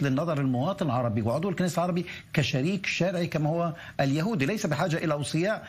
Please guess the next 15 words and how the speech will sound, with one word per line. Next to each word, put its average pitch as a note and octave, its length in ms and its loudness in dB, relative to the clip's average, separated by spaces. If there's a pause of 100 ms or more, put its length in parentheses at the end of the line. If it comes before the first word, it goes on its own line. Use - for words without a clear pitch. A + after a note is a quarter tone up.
(180)
فقط G#3 300 0
إذا D3 80 0
صوتنا D#3 480 0
ليهودي، D3 540 0
آه، F3 80 2
شرعي، A3+ 420 0 (220)
وإذا C#3+ 120 2
صوتنا F3 260 0
العربي C#3+ 260 2
غير C#3 120 2
شرعي، A#2 260 -2 (220)
هذا D#3+ 180 0
أمر D#3+ 260 0
يعني C3+ 400 0
مرفوض. C#3+ 420 0